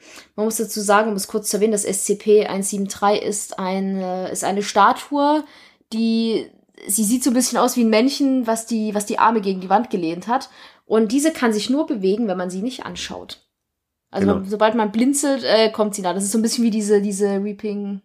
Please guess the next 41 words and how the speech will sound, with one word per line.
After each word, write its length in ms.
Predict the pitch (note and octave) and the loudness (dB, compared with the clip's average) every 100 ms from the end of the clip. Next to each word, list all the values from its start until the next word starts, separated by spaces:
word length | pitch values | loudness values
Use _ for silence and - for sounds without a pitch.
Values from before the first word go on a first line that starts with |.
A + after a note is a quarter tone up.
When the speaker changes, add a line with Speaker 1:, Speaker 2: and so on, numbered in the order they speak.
| _ | _
Speaker 1:
Angels, 240 | - G#3+ | -8 -2
Speaker 2:
Ja, 140 | G2+ A2 | 4 6
ja, 180 | A2 G#2 | 6 6
wie 120 | G#2 | 4
Angels 300 | G#2+ G#2+ G#2 | 4 4 4
Speaker 1:
äh, 80 | G2 | 4
Speaker 2:
bei, 160 | F#2+ | 4
Speaker 1:
bei 80 | G2+ | 4
Speaker 2:
bei 220 | G2 G2 G2 | 4 4 4
Speaker 1:
Doctor 160 | G2+ | 2
Speaker 2:
Doctor 220 | G#2+ G2 | 2 0
Speaker 1:
Who. 60 | G2+ | 0
Speaker 2:
Who, 100 | F#2+ | 0
genau. 280 | F#2+ F#2+ F#2 | 2 0 2
Speaker 1:
Genau. 340 | G3+ F3+ F3+ - - - - | 0 0 -4 -6 -20 -20 -2
Ja, 300 | G4 G#3+ E3 _ - - | 0 0 -2 _ -20 -10
und 640 | - C4 C4+ C4+ C4+ C4 - | 0 2 4 2 -2 -4 -8
diese 220 | A#3+ B3 | -6 -6
drei 220 | - B3+ | 0 0
Gefangene 360 | B3 C4+ D4 C4 | 0 -2 -2 2
werden 260 | A#3+ A#3+ | 2 2
dann 280 | A#3 A3+ A#3 | -2 -2 -2
da 260 | A3 G#3+ G#3+ | -2 0 0
eingesperrt 760 | - C4+ C4+ - B3+ A#3+ A#3+ | -2 -6 -8 -6 2 4 4
und 340 | - G#3+ G#3 G#3 | 0 -4 -2 0
der 80 | - | 4
eine 560 | A#3+ B3+ B3+ B3+ A#3+ | 6 6 4 2 -2
von 240 | - A#3+ A3+ | -8 -8 -2
denen 220 | A#3+ A3 | -2 2
weiß 320 | G#3+ G#3+ - | 2 2 0
relativ 360 | A3+ A#3 A3+ - | 0 -2 -4 -10
gut 160 | A3+ | -10
Bescheid, 380 | A3+ G#3+ A#3 B3+ | -8 -6 -4 -4
was 140 | A3+ - | -8 -12
das 100 | - | -8
für 140 | A3 | -8
ein 80 | G#3+ | -8
S 160 | G#3+ | -8
C 80 | - | -10
P 180 | G#3 G#3+ | -8 -8
ist. 260 | C#4 C#4+ | -8 -10